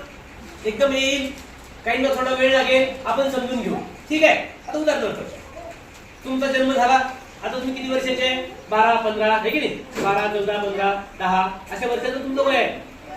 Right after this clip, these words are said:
तर तुमचा जन्म कोणत्या दिवशी झाला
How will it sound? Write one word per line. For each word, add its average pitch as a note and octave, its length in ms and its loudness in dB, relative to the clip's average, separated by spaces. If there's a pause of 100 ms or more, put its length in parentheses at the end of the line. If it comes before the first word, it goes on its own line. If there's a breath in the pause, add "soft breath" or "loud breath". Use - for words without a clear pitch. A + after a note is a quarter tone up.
(800)
तर E4+ 200 8 (360)
तुमचा C#4 220 2
जन्म D#4 280 0
कोणत्या D4+ 220 -2
दिवशी D4+ 240 0
झाला C4+ 380 2